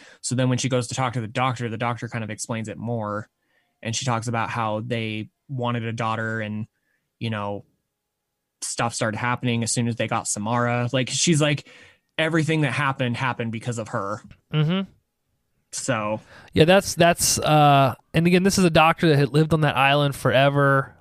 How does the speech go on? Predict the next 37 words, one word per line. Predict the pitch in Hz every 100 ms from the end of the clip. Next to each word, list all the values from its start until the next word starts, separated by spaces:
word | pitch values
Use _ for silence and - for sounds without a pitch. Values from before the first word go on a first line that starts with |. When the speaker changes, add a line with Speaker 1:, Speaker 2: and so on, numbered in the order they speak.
| -
Speaker 2:
Um, | 139 139
and | 131
I | 151
think | 214
the | -
scene | 160 202 202
there | 175 185
is | 147
really | 170 165
good | 156 147
too, | - 175
because | 156 135
her | 170
grandson | 143 143 160 156 143 127
is | 120 123
there, | 123 117 117
and, | 120 120 110
um, | 107 120 120 120 - - - _ _ _ _
I | 147
forget | 151 180 208
what | 208 175
she | - 175
says. | - 170 160
She | 170
said | 196
he | 196
wasn't | 202 185 143
born | 143 151 143
right, | 127 117 113
I | 127
think | 123 127 120
is | 120
what | 120
she | - 123
says. | - 117 110 117 - _ _ _ - - -
Um, | 143 131 127
Speaker 1:
Yeah. | 117 104 101